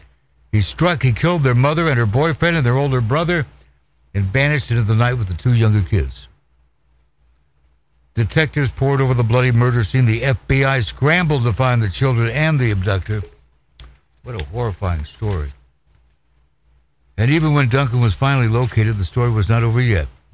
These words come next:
Dylan was still missing, and the depth of one man's evil was still coming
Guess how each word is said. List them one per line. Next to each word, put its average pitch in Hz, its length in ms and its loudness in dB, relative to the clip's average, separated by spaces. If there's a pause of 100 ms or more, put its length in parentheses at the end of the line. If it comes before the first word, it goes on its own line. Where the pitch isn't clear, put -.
(120)
Dylan 110 380 2
was 87 120 2
still 110 200 0
missing, 92 380 0 (840)
and 101 140 2
the 101 80 2
depth 123 340 -2
of 98 120 -2
one 117 200 0
man's 110 300 0
evil 107 240 0
was 87 160 0
still 98 200 -2
coming 92 300 -2